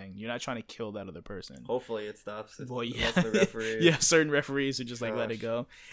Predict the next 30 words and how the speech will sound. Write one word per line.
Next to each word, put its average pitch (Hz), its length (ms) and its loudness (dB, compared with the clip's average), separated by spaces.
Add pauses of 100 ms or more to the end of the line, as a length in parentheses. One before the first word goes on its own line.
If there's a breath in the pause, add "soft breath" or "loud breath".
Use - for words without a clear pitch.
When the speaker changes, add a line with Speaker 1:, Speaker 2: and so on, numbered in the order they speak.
Speaker 1:
It's 170 180 0
so 294 160 6
funny 175 300 4
reading 139 260 4
those 135 120 4
people's 120 280 0
comments. 127 600 -2 (160)
You 131 140 -2
know, 123 160 0
they're 117 100 -2
like, 113 180 -2
"Oh, 160 200 6
well, 147 340 4
Herb 160 240 4
Dean, 185 460 4
you 139 100 0
know, 139 200 6
letting 135 300 2
people 170 240 0
get 160 240 0
permanently 175 440 4
damaged 160 520 4
for, 143 140 6
<laughs> 190 260 4
for 156 200 2
t-, - 180 2
like, 131 180 -2
ten 160 240 2
years 190 280 2
now." 151 340 4